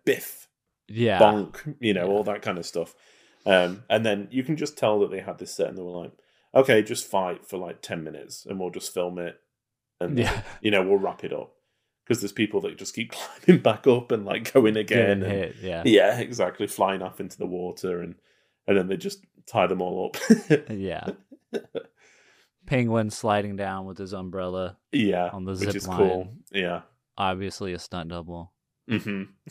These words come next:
Speaker 1: <laughs> Yeah.
Speaker 2: Yeah. Um,
Speaker 1: I
Speaker 2: go ahead.
Speaker 1: I think Penguin was my favorite.
Speaker 2: Yeah, yeah.
Speaker 1: I think, you know, he's a, it was just fun to see him on screen,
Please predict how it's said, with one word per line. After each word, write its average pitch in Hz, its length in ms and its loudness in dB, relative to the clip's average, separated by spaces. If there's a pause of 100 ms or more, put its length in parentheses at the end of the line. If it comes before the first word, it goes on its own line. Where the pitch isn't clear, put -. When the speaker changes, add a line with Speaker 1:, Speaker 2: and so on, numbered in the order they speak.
(240)
Speaker 1:
<laughs> - 540 -4 (1300)
Yeah. 180 220 -6 (600)
Speaker 2:
Yeah. 82 300 -12 (640)
Um, 95 400 -4
Speaker 1:
I 101 120 0 (680)
Speaker 2:
go 92 100 -4
ahead. 85 200 -8 (380)
Speaker 1:
I 127 80 8
think 170 240 6
Penguin 131 340 2
was 113 160 -2
my 104 120 -4
favorite. 98 480 -2 (880)
Speaker 2:
Yeah, 101 280 0 (340)
yeah. - 260 -18 (580)
Speaker 1:
I 117 100 6
think, 107 300 -2 (100)
you 110 140 -2
know, 87 240 -6
he's 101 220 -6
a, 90 260 2 (1400)
it 107 60 8
was 98 120 6
just 101 160 -10
fun 98 180 -2
to 92 100 -14
see 95 140 -4
him 90 120 -6
on - 120 -10
screen, 64 380 -12